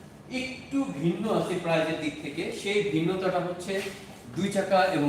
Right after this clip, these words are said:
তিন চাকার ক্ষেত্রে। দুই চাকা এবং তিন চাকার ক্ষেত্রে অবশ্যই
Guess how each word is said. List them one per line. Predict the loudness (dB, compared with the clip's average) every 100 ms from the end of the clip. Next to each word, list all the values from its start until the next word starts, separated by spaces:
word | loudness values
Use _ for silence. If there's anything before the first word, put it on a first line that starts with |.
| 2
তিন | 0 -2
চাকার | -6 -12
ক্ষেত্রে। | -12 -14 -16 -18 -20 -20 -20 -18 -2
দুই | -2 2
চাকা | 2 4 2
এবং | 2 0
তিন | -2 0
চাকার | 0 0 0
ক্ষেত্রে | -4 -2 -4 -2 -2
অবশ্যই | 0 -2 -2 -2